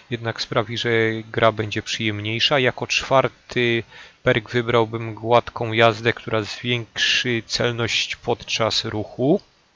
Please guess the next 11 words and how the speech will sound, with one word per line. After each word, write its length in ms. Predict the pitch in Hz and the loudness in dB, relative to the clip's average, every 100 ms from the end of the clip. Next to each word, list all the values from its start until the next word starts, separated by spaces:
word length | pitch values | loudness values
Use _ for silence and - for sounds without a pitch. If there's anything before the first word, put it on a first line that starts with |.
| _ _ _ _ _ _ _ _ _ - - - - - - - _ _ _ _ _ _ _ - | _ _ _ _ _ _ _ _ _ -16 -16 -16 -20 -20 -20 -20 _ _ _ _ _ _ _ -10
No, 140 | 127 | -8
więcej 340 | 117 160 - 135 | -2 -2 -2 0
perków 440 | 135 123 123 - | 0 0 -6 -6
nie 100 | 135 | -2
ma, 280 | 123 120 120 | 4 4 4
nie 160 | 123 | 0
ma 100 | 120 | -2
sensu 320 | 123 139 127 120 | -2 -2 -4 -2
omawianie. 840 | 113 107 123 120 120 120 120 117 | -2 0 0 0 0 0 0 -2
Moim 520 | 110 113 127 123 120 117 | -4 -4 -2 -2 -4 -10
zdaniem 840 | - 123 113 110 107 104 107 107 | -8 -6 -4 -2 -4 -6 -10 -12